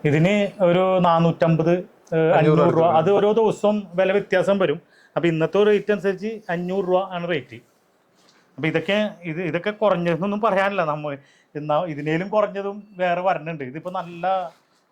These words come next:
Speaker 1: ഏഹ്, ക്വാളിറ്റി തന്നെയാണ്. ഒരു, ഏഹ്, കരടോ അഴുക്കോ ഒന്നും ഇതിലില്ല. നല്ല ഫസ്റ്റ് ക്വാളിറ്റി കുരുമുളക് പോലെ തന്നെയാണ് ഇരിക്കണത്. ഇതിനൊരു, ഏഹ്, അമ്പത് രൂപ, ഏഹ്, കുറവുണ്ട്. പിന്നെ വേറെ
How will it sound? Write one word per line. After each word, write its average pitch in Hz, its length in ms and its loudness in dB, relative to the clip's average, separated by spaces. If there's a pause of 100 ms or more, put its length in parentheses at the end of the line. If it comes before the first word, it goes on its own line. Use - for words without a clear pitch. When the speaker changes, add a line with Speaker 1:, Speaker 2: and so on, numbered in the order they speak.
(140)
Speaker 1:
ഏഹ്, 170 200 -4
ക്വാളിറ്റി 175 420 -2
തന്നെയാണ്. 175 240 -4
ഒരു, 143 160 -6
ഏഹ്, 156 680 -8
കരടോ 147 400 0
അഴുക്കോ 143 360 -6
ഒന്നും 151 200 -8
ഇതിലില്ല. 147 440 -10 (800)
നല്ല 135 300 -4
ഫസ്റ്റ് 151 340 -6
ക്വാളിറ്റി 160 460 -6 (180)
കുരുമുളക് 151 320 -6
പോലെ 151 240 -4
തന്നെയാണ് 156 180 -8
ഇരിക്കണത്. 120 400 -14 (440)
ഇതിനൊരു, 156 420 -2 (200)
ഏഹ്, 165 440 -4 (160)
അമ്പത് 165 260 -2
രൂപ, 170 180 2
ഏഹ്, - 720 -10
കുറവുണ്ട്. 151 480 -2 (2250)
പിന്നെ 139 140 -4
വേറെ 156 340 0